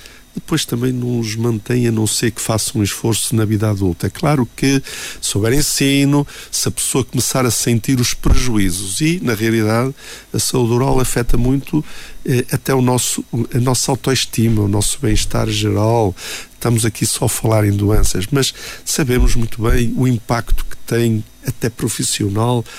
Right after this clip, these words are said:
de ter uma boa saúde oral, porque os dentes estão limpos, porque se vê uma gengiva sadia, um sorriso bonito, e isso é uma coisa que é muito importante para as pessoas. Quem não tem isso perde um pouco da sua autoestima, da sua autoconfiança.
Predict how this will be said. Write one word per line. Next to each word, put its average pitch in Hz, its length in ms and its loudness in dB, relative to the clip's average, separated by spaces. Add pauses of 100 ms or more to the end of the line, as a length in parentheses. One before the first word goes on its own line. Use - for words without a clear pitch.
(200)
de - 80 -10
ter 120 300 0
uma 113 180 0
boa 113 160 0
saúde 117 320 0
oral, 117 340 2
porque - 280 -12
os - 80 -8
dentes 104 300 -2
estão 113 300 -2
limpos, 110 560 0 (360)
porque - 200 -10
se - 200 -2
vê 113 120 2
uma 110 200 2
gengiva 104 400 0
sadia, 110 560 2
um 104 100 2
sorriso 101 560 0
bonito, 101 580 2 (320)
e 151 120 2
isso - 260 0
é 208 60 2
uma 214 180 0
coisa 175 460 0
que - 180 -4
é - 20 2
muito 247 280 2
importante 127 420 -4
para 117 80 -2
as 101 100 -2
pessoas. 95 460 -4 (400)
Quem 165 140 0
não 156 180 2
tem 139 300 2
isso 139 240 -2
perde 143 280 -2
um 131 140 0
pouco - 400 -2
da 127 60 2
sua 127 240 4
autoestima, 120 580 -2
da 117 80 2
sua 110 220 -2
autoconfiança. 101 800 -6